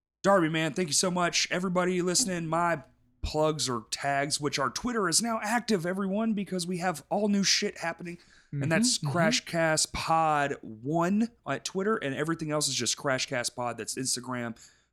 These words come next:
Speaker 1: Facebook, and then we have a YouTube channel. Then hopefully later this year, like I said, we'll be getting film.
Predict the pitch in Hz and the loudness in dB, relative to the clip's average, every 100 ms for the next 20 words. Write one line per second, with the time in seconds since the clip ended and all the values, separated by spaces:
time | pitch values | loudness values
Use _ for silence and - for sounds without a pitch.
0 | - 196 - - 165 151 - _ _ _ | -2 2 2 2 2 0 -2 _ _ _
1 | - 160 160 156 151 143 165 202 - 165 | -4 -2 0 0 0 0 0 0 0 0
2 | - 170 165 165 143 131 123 - 156 156 | 0 0 -2 -2 -2 -4 -4 -6 -4 -2
3 | 147 131 131 131 127 - 127 120 120 - | -2 -2 -2 -2 -2 -2 -2 -4 -2 -2
4 | 117 110 110 110 101 - 139 143 135 | -4 -8 -6 -8 -8 -8 -8 -6 -8